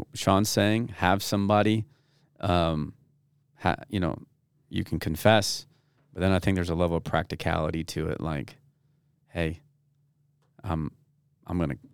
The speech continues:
I'm cutting that thing out. I'm just not, I'm not there yet. I can't handle it,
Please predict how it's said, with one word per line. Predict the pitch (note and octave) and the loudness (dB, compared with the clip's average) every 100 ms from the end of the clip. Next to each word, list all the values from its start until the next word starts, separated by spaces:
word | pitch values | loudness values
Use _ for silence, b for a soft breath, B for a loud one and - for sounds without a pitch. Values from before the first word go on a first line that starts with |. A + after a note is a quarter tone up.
| _ - | _ -10
I'm | E2+ | -6
cutting | - G#2 G2 | 2 2 4
that | G2+ | 2
thing | - A2+ | 2 4
out. | C3+ A#2+ - _ _ _ _ - | 4 2 -2 _ _ _ _ -14
I'm | F#2 | -8
just | F2+ E2+ | -6 -2
not, | F#2+ F#2 E2+ _ _ - | 2 2 0 _ _ -8
I'm | F2+ | 2
not | G#2+ G2 | 2 4
there | A2 G2 | 4 4
yet. | F2 D2 | 2 2
I | G2 | 0
can't | - A2+ G2 | 0 0 2
handle | F#2 E2 D#2+ | 0 -2 -4
it, | - | -6